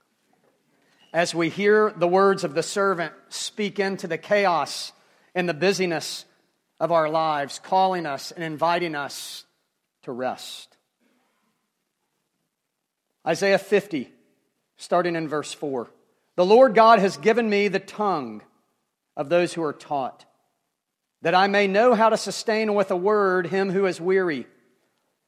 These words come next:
Morning by morning he awakens. He awakens my ear to hear as those who are taught. The Lord God has opened my ear, and I was not rebellious.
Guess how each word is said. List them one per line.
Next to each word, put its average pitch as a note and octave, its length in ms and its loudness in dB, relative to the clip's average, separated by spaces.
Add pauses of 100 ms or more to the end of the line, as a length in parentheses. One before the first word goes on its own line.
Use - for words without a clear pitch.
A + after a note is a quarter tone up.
(200)
Morning B3 380 2
by A3+ 200 6
morning G#3+ 480 2
he F#3 120 0
awakens. F3+ 880 -2 (720)
He A3 140 2
awakens G#3+ 540 4
my G#3 300 2
ear G#3+ 380 2
to F#3 140 -2
hear B3 420 0
as F3+ 160 2
those G#3+ 360 2
who G3 100 0
are F3+ 80 -2
taught. - 560 -6 (1080)
The G3 120 2
Lord B3+ 320 4
God A3 300 4
has F#3 180 0 (100)
opened A#3 460 0
my G3+ 340 -2
ear, E3+ 440 -2
and D#3 180 -8
I E3 100 -2
was D#3+ 200 -6
not E3 260 -6
rebellious. D3+ 760 -4